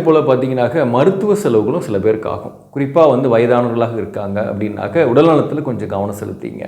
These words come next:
உடற்பயிற்சி செய்யறது ரொம்ப, ரொம்ப நன்மையை கொடுக்கும் உங்களுக்கு. அதே போல உணவு விஷயத்திலையும் கவனம் செலுத்திக்கணும். இந்த ரெண்டு விஷயத்துல கவனம் செலுத்திங்கனாவே பெரிய அளவுக்கு மருத்துவ செலவு இல்லைன்னு அர்த்தம். இந்த செவ்வாயும் சுக்கிரனும் வந்து காதல் கிரகங்கள், காம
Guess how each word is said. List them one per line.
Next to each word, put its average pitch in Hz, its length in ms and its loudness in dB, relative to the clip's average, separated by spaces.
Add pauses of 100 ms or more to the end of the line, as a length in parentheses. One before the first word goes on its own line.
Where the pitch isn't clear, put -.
(480)
உடற்பயிற்சி 143 600 4
செய்யறது 104 400 -4
ரொம்ப, 104 220 -6
ரொம்ப 127 260 -8
நன்மையை 104 420 -2
கொடுக்கும் 101 320 -6
உங்களுக்கு. 101 380 0 (720)
அதே 160 180 6
போல 170 240 6
உணவு 202 260 6
விஷயத்திலையும் 135 480 -2
கவனம் 107 260 -2
செலுத்திக்கணும். 92 540 -10 (540)
இந்த 123 160 4 (100)
ரெண்டு 165 220 4
விஷயத்துல 185 400 0
கவனம் 143 200 2
செலுத்திங்கனாவே 123 540 0
பெரிய 139 200 4
அளவுக்கு 127 280 2
மருத்துவ 120 400 0
செலவு 107 260 0
இல்லைன்னு 113 260 0
அர்த்தம். 123 440 -6
இந்த 113 180 -4
செவ்வாயும் 147 540 2
சுக்கிரனும் 135 480 -4
வந்து 123 200 -2 (880)
காதல் 151 400 6
கிரகங்கள், 123 420 0 (120)
காம 135 280 0